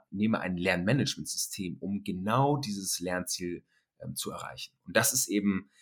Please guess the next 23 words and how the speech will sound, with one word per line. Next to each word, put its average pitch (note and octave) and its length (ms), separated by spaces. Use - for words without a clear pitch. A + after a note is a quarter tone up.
eben, F2+ 360
äh, E2+ 340
ein - 80
ganz - 240
wichtiger - 260
Punkt, C#3+ 380
ein F2+ 100
guter A2+ 260
Ablauf. F#2+ 440
Ähm, F#2+ 520
nicht B2+ 180
einfach G#2+ 160
zu F#2 100
sagen, F#2+ 240
so, F2+ 160
okay, A#2+ 240
ja, F2+ 220
ich - 140
mache G2+ 100
jetzt G2 120
einfach F2 200
mal F2 140
E-Learning. A#2+ 400